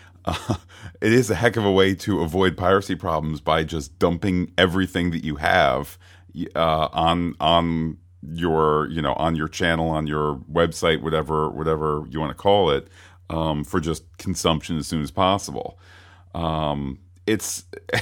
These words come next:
it's fascinating to me that here we are in tw-, two thousand fifteen, and the exact future of T V that somehow is internet question mark,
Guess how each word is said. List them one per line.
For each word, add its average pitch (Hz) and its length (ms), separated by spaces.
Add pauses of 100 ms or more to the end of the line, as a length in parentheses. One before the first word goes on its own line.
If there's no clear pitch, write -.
(300)
it's - 220
fascinating 135 640
to 120 120
me 113 220
that 87 140
here 98 240
we 92 220
are 85 420 (680)
in 98 180
tw-, 123 300
two 131 160
thousand 110 260
fifteen, 98 640
and 87 240
the 87 160
exact 90 420
future 113 460
of 92 140
T 104 240
V 101 260
that 92 160
somehow 101 560
is 90 240
internet 95 560
question - 420
mark, 107 300